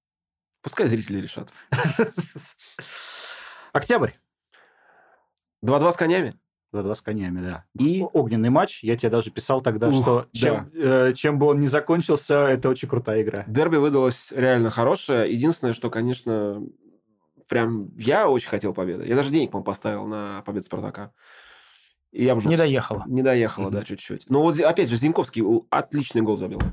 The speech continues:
Speaker 1: Прям.
Speaker 3: Ну, вот у меня лично по игре некоторая осталась такая недосказанность. Команды могли лучше выступить, обе.
Speaker 1: Наши
Speaker 3: То есть
Speaker 1: перегорели,
Speaker 3: как-то
Speaker 1: мне кажется.
Speaker 3: немножко,
Speaker 2: Ну.
Speaker 3: да, поначалу вот этот нервоз, вот эта вся история, просто они
Speaker 2: Мгм.
Speaker 3: прям очень хотели, да, и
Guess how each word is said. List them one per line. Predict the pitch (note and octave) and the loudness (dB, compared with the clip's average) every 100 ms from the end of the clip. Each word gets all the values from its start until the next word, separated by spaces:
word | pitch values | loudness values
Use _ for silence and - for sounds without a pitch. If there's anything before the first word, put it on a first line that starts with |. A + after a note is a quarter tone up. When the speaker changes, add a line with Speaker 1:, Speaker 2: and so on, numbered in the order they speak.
| - - | -6 -14
Speaker 1:
Прям. | - - | -8 0
Speaker 3:
Ну, | E3+ | 4
вот | F#3+ | 4
у | F#3+ | 4
меня | G#3 | 2
лично | G#3+ G3 | 2 0
по | G3 | 0
игре | F#3+ G3+ | 2 4
некоторая | F3 F3 E3+ E3 D#3+ | 2 0 2 4 2
осталась | D3 F3 D#3+ | 2 2 2
такая | - D3+ D3+ | 0 0 2
недосказанность. | D3 D#3+ G#3 C3+ A2 - | 2 2 0 0 -2 -4
Команды | C3 D3 C#3+ | 0 2 2
могли | D3+ | 2
лучше | F3+ G#3+ A#2 | 2 2 -2
выступить, | A2 - - A2 | -6 -8 -12 -2
обе. | F3 C3+ A2+ G2 _ - - _ - | 2 2 0 -6 _ -20 -20 _ -2
Speaker 1:
Наши | C3 D#3+ - | 0 0 0
Speaker 3:
То | D3+ | 2
есть | D3+ | 2
Speaker 1:
перегорели, | F3+ | 4
Speaker 3:
как-то | F#3+ - | 2 2
Speaker 1:
мне | G3+ | 2
кажется. | G3+ G#3 | 4 4
Speaker 3:
немножко, | G3 - F3+ | 2 0 0
Speaker 2:
Ну. | |
Speaker 3:
да, | E3 F3 | 4 4
поначалу | - D3 E3 G#3+ F#3+ | 4 0 2 2 2
вот | F#3 | 2
этот | F3+ D#3+ | 0 2
нервоз, | F3 D#3+ F3+ G3+ | 4 4 4 2
вот | E3 | 0
эта | D#3 C#3+ | -2 -2
вся | E3+ | -2
история, | D#3 - G#3+ A3 | -2 2 2 2
просто | D#3+ C#3 D3+ | 0 -2 0
они | D#3+ | 2
Speaker 2:
Мгм. | |
Speaker 3:
прям | D#3 E3+ | 2 2
очень | D#3 A2 | 0 -4
хотели, | B2 A#2+ G3+ G#3 D3 - - - _ - | -4 0 2 2 0 -4 -20 -20 _ -4
да, | C#3 B2+ A#2 | 2 4 4
и | B2+ D3 D3 D3 | 2 2 2 0